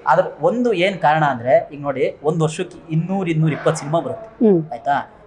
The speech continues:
Speaker 1: ಇರೋದು ಮೂವತ್, ಮುನ್ನೂರ ಅರವತ್ತೈದು ದಿನ ಅಷ್ಟೇನೆ.
Speaker 2: ಹ್ಮ್.
Speaker 1: ಚಿಕ್ಕಣ್ಣ ಸರ್ ಎಷ್ಟೇ ಮಾಡಿದ್ರು ಒಂದ್ ಇಪ್ಪತ್ತು ಸಿನಿಮಾ ಮಾಡ್ಬೋದು.
Speaker 2: ಅದೇ.
Speaker 1: ಇನ್ ನೂರ ಎಂಬತ್ತು ಸಿನಿಮಾಗೆ
Speaker 2: ಹ್ಮ್.
Speaker 1: ಉಳಿದರ್ ಬೇಕೇ ಬೇಕು.
Speaker 2: ಹ್ಮ್.
Speaker 1: ಆ ಆಪ್ಷನ್ ನಮಗಿತ್ತೆ ಹೊರತು,
Speaker 2: ಹ್ಮ್.
Speaker 1: ಅವಾಗ ಈಗ ಇತ್ತೀಚೆಗೆ ನನ್ನ ಹೆಸರು ಬರ್ದು ಬರೆಯಕ್ ಶುರು ಮಾಡಿರೋದು ಇತ್ತೀಚೆಗೆ. ನಾನ್ ಬಂದ್ ಏಳು ವರ್ಷ ಆದ್ರೂ ಕೂಡ
Speaker 2: ಹ್ಮ್.
Speaker 1: ರಾಮ ರಾಮರೇ ಮೂಲಕ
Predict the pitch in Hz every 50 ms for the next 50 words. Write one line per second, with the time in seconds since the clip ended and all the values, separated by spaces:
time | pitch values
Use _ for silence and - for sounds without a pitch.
0 | - - 147 160 180 190 185 190 180 151 151 160 165 165 160 - - - - -
1 | 147 151 156 160 165 170 175 175 175 180 190 165 147 147 151 151 151 147 143 139
2 | 120 131 131 131 120 - - - 123 110 - 302 214 214 202 185 165 160 156 -
3 | - 196 190 190 180 - 185 170 147 143 - - - 190 180 156 147 143 147 -
4 | 175 143 - - - 175 151 - 139 135 143 151 131 123 110 - - - - -
5 | - 359 320 247 233 190 - - - 151 160 156 156 180 214 226 214 208 202 202
6 | 214 - - - - 185 196 196 196 170 - 127 139 190 233 233 269 254 240 220
7 | 185 180 165 180 175 196 185 139 147 160 165 165 160 127 123 113 - - - -
8 | 233 220 208 190 - 160 185 208 226 220 196 196 214 - - - 226 214 185 165
9 | 180 180 170 170 175 175 175 156 139 127 - - 147 156 196 220 220 - 220 214
10 | 196 160 - 151 151 175 180 160 143 143 185 240 247 - - - - - 156 196
11 | 233 277 294 294 311 294 214 147 165 175 160 - - 254 262 254 254 262 226 254
12 | 277 311 302 - - - - - 156 160 185 202 226 233 214 220 226 233 196 208
13 | 208 214 202 170 165 180 202 - - 202 185 185 180 175 185 214 214 190 180 -
14 | - 190 - 156 147 135 139 143 151 147 131 151 151 170 156 143 151 170 180 175
15 | - 170 156 156 156 151 - 135 123 117 147 196 - - 247 226 214 185 135 147
16 | 160 156 147 147 147 147 143 143 135 131 127 127 120 -